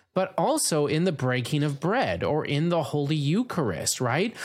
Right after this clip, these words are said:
So groups that are coming together and they're not doing those things, how, we're not following the teachings of the apostles, right? And it says right at the beginning, "And they devoted themselves to the apostles' teaching and fellowship." And when they got together in fellowship,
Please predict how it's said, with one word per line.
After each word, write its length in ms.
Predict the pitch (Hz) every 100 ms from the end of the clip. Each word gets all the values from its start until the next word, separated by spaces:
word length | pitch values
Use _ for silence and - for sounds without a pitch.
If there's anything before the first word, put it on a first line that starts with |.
| - -
So 200 | - 196
groups 360 | 196 269 -
that 120 | 240
are 140 | 180 147
coming 320 | 165 190 170
together 420 | 139 147 202 180
and 220 | 139 139
they're 80 | 147
not 480 | 127 117 131 277 -
doing 300 | 147 127 120
those 320 | 113 113 113
things, 420 | 123 104 110 151 - - -
how, 180 | 190
we're 160 | 170 175
not 220 | 196 214
following 800 | - 160 190 294 156 139 143 -
the 580 | 143 131 156 151 135 135 - -
teachings 480 | 208 233 - 170
of 100 | 156
the 100 | 151
apostles, 680 | 170 - 233 262 123 98 104
right? 320 | - 127 156
And 100 | 170
it 120 | 143 147
says 240 | 175 156
right 140 | 160
at 40 | 185
the 80 | 185
beginning, 380 | 185 240 170
"And 100 | 120
they 80 | 123
devoted 580 | 131 123 127 160 208 214
themselves 640 | 165 139 - 117 113 117 - - -
to 100 | 156
the 100 | 147
apostles' 640 | 143 - 117 117 156 131 -
teaching 840 | - 196 220 - 131 87 85 104 - - _
and 180 | 113 131
fellowship." 640 | 135 190 220 208 - 101
And 140 | 117 123
when 100 | 165
they 80 | 175
got 220 | 202 196
together 280 | 202 226 247
in 80 |
fellowship, 560 | 180 208 220 - 147